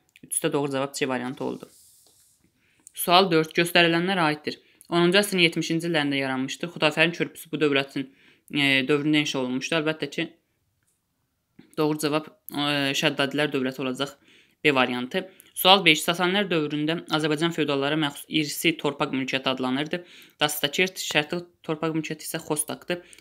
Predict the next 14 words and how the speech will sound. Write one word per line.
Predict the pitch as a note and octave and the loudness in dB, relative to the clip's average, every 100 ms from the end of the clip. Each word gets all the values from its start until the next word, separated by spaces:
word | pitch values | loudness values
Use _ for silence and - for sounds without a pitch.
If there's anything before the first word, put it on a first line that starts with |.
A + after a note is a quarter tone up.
| - | -10
Bizdən | D#3+ E3+ E3+ | 0 2 2
irsini | D#3 - E3+ | 0 -2 -4
soruşur, | - C#3+ E3+ E3 | -2 -2 -2 -2
doğru | D3+ D3+ | -2 0
cavab | D3 D3+ | -2 -2
Dastakert | D3 - - D#3+ D#3 | -6 -6 -6 -6 -4
oldu. | B2+ B2+ - _ _ _ - - _ - | -6 -6 -10 _ _ _ -20 -20 _ 0
Yəni | D#3+ D#3+ | 0 2
D | D#3 | 2
variantı. | C#3 B2+ B2 - - | 2 0 -2 -2 2
Altı. | E3 E3+ D3 | 2 2 2
Daha | E3+ G3+ | 2 0
sonra | G3+ D#3+ E3 | -2 0 0
olmuşdur. | C#3 C#3 - - | 0 -2 -6 -10